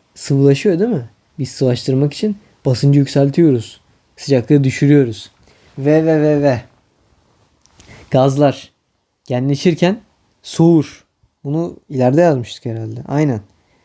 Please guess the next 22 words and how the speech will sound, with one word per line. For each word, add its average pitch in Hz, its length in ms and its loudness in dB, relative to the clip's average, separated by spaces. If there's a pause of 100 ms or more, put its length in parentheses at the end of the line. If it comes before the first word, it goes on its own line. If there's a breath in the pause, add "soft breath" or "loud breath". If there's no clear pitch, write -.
(440)
Joule 151 300 4
Thomson 156 400 0
olayı, 143 260 -2
gazlar 143 400 0
genleşirken 156 720 -4
ısı 180 240 0
verir. 113 320 0 (800)
Bisiklet 190 480 -2
tekerinden 170 580 0 (340)
sibopundan 151 960 -2 (160)
hava 147 260 0
çıkarken 165 520 -4
de 147 40 -4
soğutuyor 147 500 2
değil 165 160 2
mi 143 80 -2
orayı? 101 220 -6 (1400 soft breath)
Bu 165 120 4
yani. 101 240 0 (800)
Sonra 156 500 2 (380)
faz 160 320 0
diyagramları. 110 560 0